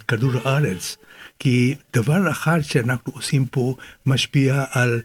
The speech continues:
הטמפרטורות, אה, של, על מה, כלומר, הוא השפעה פלנטרית, הוא לא פלנטרית, הוא לא עירונית, זה אפילו לא אזורית, זה פלנטרית. אנחנו חייבים עכשיו לדבר על הנושאים הפוליטיים,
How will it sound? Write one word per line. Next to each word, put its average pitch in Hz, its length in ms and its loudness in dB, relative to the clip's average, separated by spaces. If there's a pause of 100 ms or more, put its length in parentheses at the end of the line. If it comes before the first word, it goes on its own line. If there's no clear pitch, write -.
(340)
הטמפרטורות, 117 1120 -2
אה, 113 280 -2
של, 107 400 -6
על 123 160 -6
מה, 120 180 -4
כלומר, 131 280 -2 (400)
הוא 117 240 0
השפעה 131 480 -2
פלנטרית, 143 920 0 (140)
הוא 123 100 -2
לא 127 180 2
פלנטרית, 151 540 2
הוא 127 140 2
לא 135 260 4
עירונית, 147 680 2
זה 110 420 -2 (160)
אפילו 175 300 4
לא 165 80 2
אזורית, 143 540 4 (400)
זה 127 80 2 (120)
פלנטרית. 131 720 0 (160)
אנחנו 170 260 2
חייבים 131 580 2
עכשיו 139 280 0
לדבר 110 480 -2 (260)
על 113 340 0 (180)
הנושאים 123 1200 0
הפוליטיים, 127 640 0